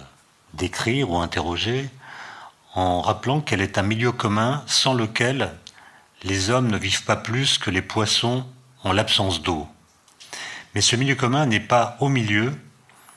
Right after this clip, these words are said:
il n'est pas non plus commun au sens d'ordinaire, c'est plutôt un milieu ambiant, ce qui est le propre d'un milieu,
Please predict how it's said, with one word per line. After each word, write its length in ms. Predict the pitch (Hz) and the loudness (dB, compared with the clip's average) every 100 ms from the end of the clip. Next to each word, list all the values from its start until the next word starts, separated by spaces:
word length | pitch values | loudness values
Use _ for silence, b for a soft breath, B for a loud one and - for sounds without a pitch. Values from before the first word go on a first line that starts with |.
| B B - | B B -8
il 160 | 110 104 | -4 0
n'est 100 | 104 | -2
pas 220 | 104 110 | 2 2
non 160 | 107 | 2
plus 180 | 104 113 | -2 -4
commun 680 | - - 117 113 113 104 98 107 | -2 0 2 2 2 2 -2 -2
au 100 | 98 | 0
sens 580 | - 107 98 - - - - | 2 2 0 -2 -4 -14 -2
d'ordinaire, 680 | 82 78 78 78 90 120 127 B B B B B B - | -2 -2 -4 -4 -4 -6 -12 B B B B B B -6
c'est 140 | 107 | -4
plutôt 220 | 107 156 | -2 0
un 60 | 135 | 2
milieu 300 | 120 117 135 | 2 2 0
ambiant, 580 | 117 104 92 95 113 - - _ B B B | 2 0 0 -2 -2 -8 -20 _ B B B
ce 140 | - | -8
qui 140 | 95 90 | -4 -4
est 20 | |
le 60 | |
propre 200 | - 90 | -2 -4
d'un 80 | 87 | -2
milieu, 360 | 82 80 92 | -4 -6 -6